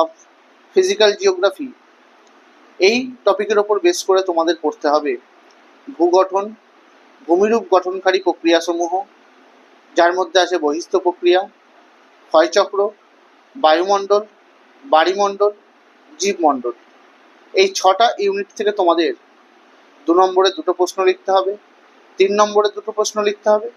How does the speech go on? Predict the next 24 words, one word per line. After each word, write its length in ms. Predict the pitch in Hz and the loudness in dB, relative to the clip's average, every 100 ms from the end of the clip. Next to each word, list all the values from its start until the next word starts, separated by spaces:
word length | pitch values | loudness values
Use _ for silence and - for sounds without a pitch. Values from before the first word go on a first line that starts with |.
| _ _ _ _ _ _ | _ _ _ _ _ _
এবং 260 | 180 208 214 | 0 2 2
পাঁচ 260 | 185 160 165 | 0 0 -4
নম্বরের 320 | 160 160 170 | -4 -2 -2
একটা 220 | 160 - | -2 -6
প্রশ্ন 300 | 135 143 170 | -10 -8 -6
লিখতে 300 | 160 - - | -6 -8 -6
হবে। 220 | 127 117 113 _ _ _ _ _ | -6 -4 -8 _ _ _ _ _
অর্থাৎ 420 | 165 165 220 175 - _ _ _ _ - | -2 0 0 0 -2 _ _ _ _ 0
এই 140 | 165 | 0
প্রাকৃতিক 540 | - 170 180 196 208 | 2 0 0 -8 -4
ভূগোলের 360 | 180 190 202 202 | 0 2 2 0
মৌলিক 360 | 170 156 175 165 | -2 -2 -2 -6
বিষয়সমূহ, 680 | 156 165 160 170 175 170 131 - _ _ _ _ | -4 -2 -2 -2 -2 -4 -10 -14 _ _ _ _
এইখান 340 | 170 180 214 208 | -2 0 0 -2
থেকে 140 | 202 | -2
তোমাদের 380 | 202 180 180 180 | -2 -2 -2 -2
মোট 180 | 175 - _ _ _ _ _ - | -4 -6 _ _ _ _ _ 0
পনেরো 340 | 185 202 214 | 2 4 2
নম্বর 360 | 208 196 170 143 - _ _ _ _ | 2 -2 -2 -6 -8 _ _ _ _
লিখতে 320 | 156 170 - 135 | -2 -2 -2 -6
হবে। 200 | 123 113 - _ _ _ _ _ _ _ _ _ _ _ _ _ _ _ _ _ _ _ 160 | -6 -10 -18 _ _ _ _ _ _ _ _ _ _ _ _ _ _ _ _ _ _ _ 0
দু 60 | |
নম্বর 260 | 208 220 226 240 | 2 2 0 0
টপিক, 300 | 233 160 | -2 -2